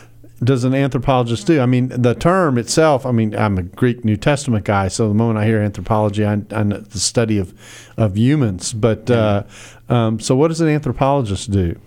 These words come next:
Speaker 2: Well, uh, we were living with a, a people that we found, we thought of as more or less very similar to us,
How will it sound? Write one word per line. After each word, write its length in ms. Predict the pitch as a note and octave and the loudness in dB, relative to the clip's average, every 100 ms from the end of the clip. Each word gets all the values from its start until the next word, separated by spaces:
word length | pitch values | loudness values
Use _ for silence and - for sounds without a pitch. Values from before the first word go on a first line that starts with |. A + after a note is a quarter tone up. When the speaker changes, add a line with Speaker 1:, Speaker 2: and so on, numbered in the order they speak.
| - - - - - | -20 -18 -18 -18 -6
Speaker 2:
Well, 320 | - D#3+ C3 - | 2 4 2 2
uh, 340 | C#3+ C3 A2+ - B1+ - - F#2+ - - | 2 2 2 -2 -8 -20 -14 -12 -10 -4
we 220 | C3+ F3+ | 0 2
were 320 | F#3+ D3 C3+ | 2 2 0
living 640 | E2+ D2+ B2+ E3 E3+ D3 B2+ | -6 -6 0 2 2 0 0
with 200 | B2+ C3 | 0 2
a, 340 | C3 A#2 G#2+ A#1+ | 2 2 0 -2
a 180 | G#2 A2+ | -2 0
people 300 | - C3+ A#2+ | 0 0 0
that 180 | - B2 | 0 0
we 120 | A#2+ | -2
found, 380 | - C#3 C#3+ C#3 | 0 0 0 -2
we 100 | C3 | -4
thought 360 | B2+ D#3+ D3+ | 0 2 2
of 100 | D3 | 2
as 160 | B2 A#2 | -2 0
more 240 | B2 B2 | 0 2
or 60 | A#2+ | 2
less 220 | A2+ A2 | 0 0
very 160 | A#2 G#2+ | 0 0
similar 320 | - C3+ A2+ | 0 0 -2
to 220 | - G#2 | -2 0
us, 280 | G2 G#2 | 0 -2